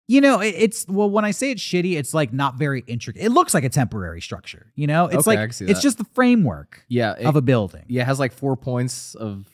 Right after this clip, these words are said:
Speaker 2: structure, you know? Like, it's very simple. Yeah, I get what you're saying.
Speaker 1: Side note, do you know China built their own Eiffel Tower?
Speaker 2: No.
Speaker 1: Yeah, there's, like, some random city in China, and they just built an Eiffel Tower in it. Like, "Hey, we got one too."
Speaker 2: Yeah, I mean, we built one too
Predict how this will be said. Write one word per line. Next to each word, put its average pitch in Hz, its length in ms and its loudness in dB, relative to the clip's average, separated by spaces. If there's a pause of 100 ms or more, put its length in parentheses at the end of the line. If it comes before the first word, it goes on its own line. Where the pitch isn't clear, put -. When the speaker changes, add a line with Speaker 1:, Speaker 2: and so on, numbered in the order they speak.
Speaker 2:
structure, 107 560 -8
you 107 140 -6
know? 107 260 -6 (280)
Like, 110 120 -4
it's 113 120 -4
very 123 180 0
simple. 92 540 -8
Yeah, 95 360 -6
I 110 80 -6
get 110 120 -6
what 95 60 -6
you're 95 60 -8
saying. 92 280 -12
Speaker 1:
Side 165 340 2
note, 92 240 -2
do 120 80 -6
you 156 80 0
know 202 120 2
China 143 360 -2
built 120 240 -4
their 104 220 -4
own 101 120 -6
Eiffel 123 260 -6
Tower? 131 380 -6 (1160)
Speaker 2:
No. 98 180 -12 (200)
Speaker 1:
Yeah, 143 260 2
there's, 135 260 0
like, 185 160 0
some 190 220 2
random 135 480 0
city 139 320 -4
in 139 80 -2
China, 123 560 -4
and 104 160 -8
they 131 80 0
just 117 240 -2
built 117 220 0
an 120 60 -2
Eiffel 113 260 -6
Tower 101 360 -6
in 87 60 -10
it. 87 80 -14
Like, 120 220 -4 (120)
"Hey, 262 200 6
we 240 100 4
got 240 160 4
one 226 140 4
too." 208 340 2 (180)
Speaker 2:
Yeah, 127 120 -4 (120)
I 127 100 0
mean, 160 140 4
we 147 120 4
built 185 220 2
one 139 160 2
too 165 380 0